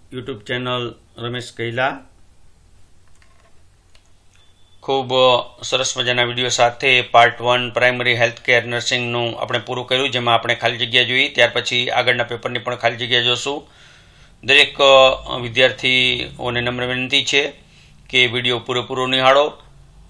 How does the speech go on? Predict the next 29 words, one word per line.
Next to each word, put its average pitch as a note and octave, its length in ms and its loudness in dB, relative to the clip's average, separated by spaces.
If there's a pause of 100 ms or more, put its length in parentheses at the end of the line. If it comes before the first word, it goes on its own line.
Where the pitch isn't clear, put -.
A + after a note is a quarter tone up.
(100)
જો B2 160 -2
વીડિયો B2+ 260 0
આપણને B2+ 360 2
સારો B2 320 4
લાગે B2+ 300 2
તો C3 120 -6
ચોક્કસ C3 480 -4
લાઈક B2+ 240 2
કરજો, C#3 300 0
કારણ B2+ 200 0
કે A#2+ 140 0
આપની B2+ 560 -2
એક B2 240 -2
લાઈક B2 320 2
છે C3 220 0 (240)
એ B2+ 400 2 (560)
વીડિયો B2+ 380 -2
બનાવવામાં B2 680 2
ઘણી C3+ 220 -4
બધી B2+ 640 -2 (320)
હેલ્પફુલ C3 500 0
બને C3+ 260 0
છે. - 440 -4 (380)
તો A#2+ 420 0
લાઈક C3 320 2
કરવાનું B2 500 0
ક્યારે C3 280 6
પણ C3 300 0
આપણે B2 360 -2